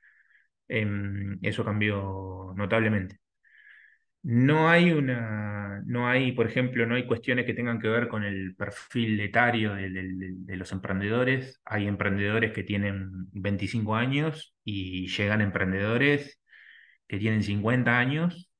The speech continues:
y llegan hasta grupos familiares como, con, con una solución para,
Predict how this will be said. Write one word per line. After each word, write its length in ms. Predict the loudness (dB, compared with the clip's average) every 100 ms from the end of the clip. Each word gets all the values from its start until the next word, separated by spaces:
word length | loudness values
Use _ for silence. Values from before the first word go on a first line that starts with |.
| _ -10
y 460 | -6 -4 -4 -6 -4
llegan 300 | 0 2 2
hasta 260 | 0 -2 -2
grupos 280 | 0 0 0
familiares 720 | 0 2 0 -2 -8 -16 _ _
como, 640 | -14 -10 -10 -10 -12 -14 -16
con, 220 | -14 -12
con 260 | -12 -10 -8
una 160 | -6 -6
solución 560 | -4 -4 -2 -2 -2
para, 300 | -6 -12 -18